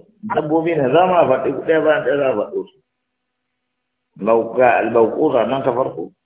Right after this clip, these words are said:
Ko da yake da ya bar a wal munkhaniqa.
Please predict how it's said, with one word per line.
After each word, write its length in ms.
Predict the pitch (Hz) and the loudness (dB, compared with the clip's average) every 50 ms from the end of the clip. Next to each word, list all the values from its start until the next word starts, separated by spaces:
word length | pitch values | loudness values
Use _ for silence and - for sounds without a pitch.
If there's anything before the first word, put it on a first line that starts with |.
| _ _ _ _ _ _ _ _ _ _ _ _ _ _ _ _ _ _ _ _ _ _ _ _ - | _ _ _ _ _ _ _ _ _ _ _ _ _ _ _ _ _ _ _ _ _ _ _ _ -8
Ko 140 | - 117 120 | -6 -4 -4
da 100 | 104 101 | -2 -4
yake 220 | 101 101 104 95 | -4 -4 -6 -4
da 400 | 92 95 92 92 85 82 80 82 | 0 2 2 2 2 2 0 0
ya 380 | 82 80 76 82 95 101 98 104 | -2 -2 -4 -2 -2 0 0 2
bar 320 | 107 113 113 110 - - - - | 2 2 2 0 -2 -4 -8 -10
a 100 | - 95 92 92 92 87 73 65 - 87 | -8 -6 -6 -6 -6 -6 -8 -10 -10 -6
wal 200 | 92 95 90 92 101 | -4 -2 -2 -2 -4
munkhaniqa. 640 | 110 110 110 - - 90 - - - - - - | -4 -6 -8 -10 -10 -12 -12 -10 -12 -12 -12 -12